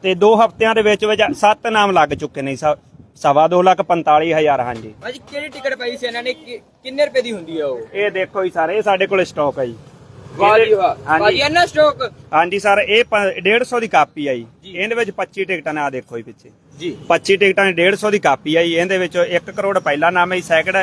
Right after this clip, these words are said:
Speaker 1: ਅਲੱਗ-ਅਲੱਗ ਨਾਮ ਨਹੀਂ ਜਾਂਦੇ। ਇਹਨਾਂ ਨੂੰ ਪੰਤਾਲੀ ਹਜ਼ਾਰ ਰੁਪਇਆ ਹਿੱਟ ਹੋਇਆ ਜੀ ਅੱਜ।
Speaker 2: ਜੀ। ਤੇ ਭਾਜੀ, ਇੰਨਾ ਸਟਾਕ ਲਿਆਇਓ ਜੀ।
Speaker 1: ਹਾਂਜੀ, ਹਾਂਜੀ ਸਰ, ਇਹਨਾਂ ਸਟਾਕ ਹੀ ਹੋਣਾ ਕਰਨ ਅਰਜਨ ਲਾਟਰੀ ਏਜੰਸੀ ਜਲਾਲਾਬਾਦ ਤੋਂ।
Speaker 2: ਜੀ।
Speaker 1: ਹਾਂਜੀ, ਅੱਗੇ ਸਾਡਾ ਸਟਾਕਿਸਟ ਜਿਹੜੇ ਹੈਗੇ ਨੇ, ਉਹ, ਉਹ ਹੈਗੇ ਨੇ ਜੀ ਲੁਧਿਆਣੇ ਤੋਂ ਬਨੌਟ ਐਂਟਰਪ੍ਰਾਈਜ਼,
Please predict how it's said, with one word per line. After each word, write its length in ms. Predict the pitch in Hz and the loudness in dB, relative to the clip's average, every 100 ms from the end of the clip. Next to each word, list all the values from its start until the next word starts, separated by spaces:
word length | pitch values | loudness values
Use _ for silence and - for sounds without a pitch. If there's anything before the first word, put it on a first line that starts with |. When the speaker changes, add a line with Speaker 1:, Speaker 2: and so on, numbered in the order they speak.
| 170 | 0
Speaker 1:
ਅਲੱਗ-ਅਲੱਗ 380 | 165 151 165 165 | 2 2 2 0
ਨਾਮ 260 | 160 131 123 | 0 -4 -6
ਨਹੀਂ 120 | 131 | -8
ਜਾਂਦੇ। 220 | 131 139 | -8 -6
ਇਹਨਾਂ 220 | 196 226 | -2 0
ਨੂੰ 100 | 226 | 0
ਪੰਤਾਲੀ 440 | 214 190 185 185 202 | 0 0 0 0 0
ਹਜ਼ਾਰ 260 | 190 170 | 0 0
ਰੁਪਇਆ 220 | 160 165 135 | -2 -4 -6
ਹਿੱਟ 200 | 135 127 | -8 -8
ਹੋਇਆ 140 | 113 | -10
ਜੀ 140 | 113 | -12
ਅੱਜ। 60 | 107 - - | -18 -20 -20
Speaker 2:
ਜੀ। 160 | 180 - - - - | -20 -16 -10 -6 -4
ਤੇ 60 | - | -4
ਭਾਜੀ, 260 | 233 240 262 | 0 0 0
ਇੰਨਾ 260 | 262 285 | 2 2
ਸਟਾਕ 320 | 294 254 262 | 2 0 0
ਲਿਆਇਓ 300 | 262 254 247 | 2 4 4
ਜੀ। 180 | 220 214 - - - 151 | 2 -4 -14 -20 -6 0
Speaker 1:
ਹਾਂਜੀ, 260 | 160 160 | 2 4
ਹਾਂਜੀ 200 | 151 139 | 2 2
ਸਰ, 160 | 135 151 | -2 0
ਇਹਨਾਂ 260 | 160 180 175 | 2 0 0
ਸਟਾਕ 280 | 170 160 | 2 0
ਹੀ 60 | 165 | 0
ਹੋਣਾ 140 | 147 | 0
ਕਰਨ 300 | 151 156 165 | 2 0 0
ਅਰਜਨ 240 | 151 156 151 | -4 -4 -4
ਲਾਟਰੀ 260 | 143 143 | -4 -6
ਏਜੰਸੀ 280 | 143 143 160 | -8 -10 -10
ਜਲਾਲਾਬਾਦ 520 | 143 139 131 127 120 - | -6 -4 -2 -4 -6 -8
ਤੋਂ। 80 | 104 _ _ - | -20 _ _ -20
Speaker 2:
ਜੀ। 140 | 156 _ _ 139 | -20 _ _ 2
Speaker 1:
ਹਾਂਜੀ, 280 | 143 160 | 4 4
ਅੱਗੇ 180 | 151 180 | 4 2
ਸਾਡਾ 240 | 180 170 180 | 2 2 2
ਸਟਾਕਿਸਟ 500 | 175 151 165 160 175 | 0 -2 -2 -10 -4
ਜਿਹੜੇ 260 | 170 170 | -2 2
ਹੈਗੇ 140 | 151 151 | 0 0
ਨੇ, 100 | 170 | -4
ਉਹ, 140 | 175 | -4
ਉਹ 200 | 165 175 | -4 -2
ਹੈਗੇ 180 | 143 143 | -2 -2
ਨੇ 120 | 151 | -4
ਜੀ 60 | 156 | -4
ਲੁਧਿਆਣੇ 400 | 151 143 123 135 | -2 -2 -2 -6
ਤੋਂ 80 | 151 | -6
ਬਨੌਟ 340 | 143 131 135 | -4 -4 -4
ਐਂਟਰਪ੍ਰਾਈਜ਼, 580 | 175 147 127 - 135 | -6 -6 -6 -8 -8